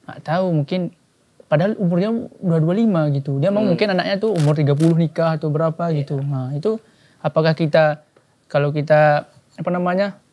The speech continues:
Speaker 1: melangkahi ataupun nggak mendengar cakap orang tua itu apakah, apakah berdosa atau gimana?
Speaker 2: <clears throat> Baik. Kalau misalnya di kondisi ini, kita kan, eh, apa namanya, patuh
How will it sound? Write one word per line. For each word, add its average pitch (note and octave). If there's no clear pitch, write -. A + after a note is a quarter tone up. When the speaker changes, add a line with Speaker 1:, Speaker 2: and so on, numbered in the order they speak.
Speaker 1:
melangkahi D#3+
ataupun D#3+
nggak -
mendengar D#3
cakap E3
orang D#3
tua D3+
itu D3+
apakah, D3+
apakah D#3
berdosa C#3+
atau A3
gimana? F3+
Speaker 2:
<clears throat> -
Baik. A#2
Kalau C#3
misalnya D3+
di C#3+
kondisi D3
ini, B2
kita C#3
kan, F#3+
eh, C3
apa B2+
namanya, B2+
patuh F3+